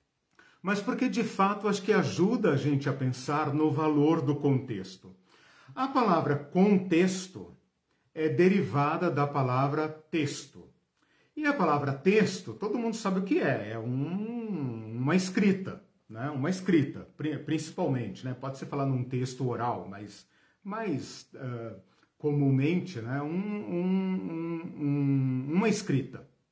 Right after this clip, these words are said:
né? Ah, em papel, impressa, não, não importa, é, é um texto. Só que a palavra texto não tem nada a ver com letras, não tem nada a ver com papel, não tem nada a ver com gramática, não tem nada a ver com isso. A palavra texto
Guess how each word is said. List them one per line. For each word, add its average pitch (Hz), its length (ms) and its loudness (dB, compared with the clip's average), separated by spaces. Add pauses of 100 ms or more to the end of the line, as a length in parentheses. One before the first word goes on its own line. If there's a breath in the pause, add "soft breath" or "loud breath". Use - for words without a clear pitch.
né? 147 240 -6 (600 soft breath)
Ah, 123 280 -8
em 107 80 -10
papel, 135 640 -2
impressa, 120 960 -4
não, 135 140 -2
não 139 160 4
importa, 127 480 -6
é, 131 240 -14
é 135 80 -2
um 151 160 -2
texto. - 580 -4 (800 soft breath)
Só 294 200 -4
que 302 80 2
a 294 40 4
palavra 151 440 2
texto - 520 4
não 135 200 -2
tem 190 160 0
nada 190 240 2
a 190 40 2
ver 185 160 0
com 214 140 -2
letras, 156 540 0
não 123 120 -4
tem 139 160 -4
nada 156 300 0
a 165 40 0
ver 139 360 0
com 147 420 0
papel, 135 600 0
não 107 160 -8
tem 127 140 -4
nada 143 260 -2
a - 20 0
ver 135 360 0
com 135 440 2
gramática, 120 720 -2
não 127 140 -4
tem 196 140 -4
nada 269 220 0
a - 20 -2
ver 202 160 0
com 131 100 -2
isso. 95 300 -10
A 123 40 -8
palavra 202 380 -2
texto 185 840 -2